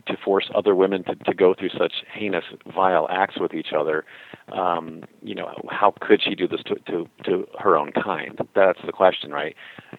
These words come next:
<clears throat> So, so she had to find that place of,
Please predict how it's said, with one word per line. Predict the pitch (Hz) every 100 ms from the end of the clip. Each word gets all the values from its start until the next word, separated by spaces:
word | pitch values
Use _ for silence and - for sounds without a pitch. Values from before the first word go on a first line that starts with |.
| _ _ _
<clears throat> | - -
So, | - 113 101 - _ - _ _ - -
so | -
she | 90 - 120
had | 117
to | 92
find | - 87 85
that | 82
place | - 90 85 -
of, | - 90